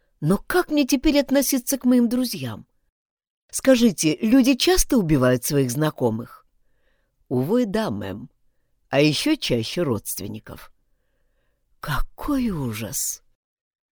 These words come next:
Голос ее был тих, а глаза устремлены куда-то вдаль. Как это все трагично!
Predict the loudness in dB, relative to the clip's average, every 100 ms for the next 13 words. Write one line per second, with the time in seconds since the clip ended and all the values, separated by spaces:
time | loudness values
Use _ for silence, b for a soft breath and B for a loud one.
0 | _ _ _ -6 2 4 4 -2 -2 0
1 | 0 2 -2 -4 -4 -2 -2 0 2 4
2 | 4 6 4 2 -2 0 0 0 -4 -2
3 | -2 -4 -8 -6 -6 -8 _ _ _ _
4 | _ _ _ _ 0 4 6 6 2 2
5 | 0 2 0 0 -6 -8 -6 -6 -8 -16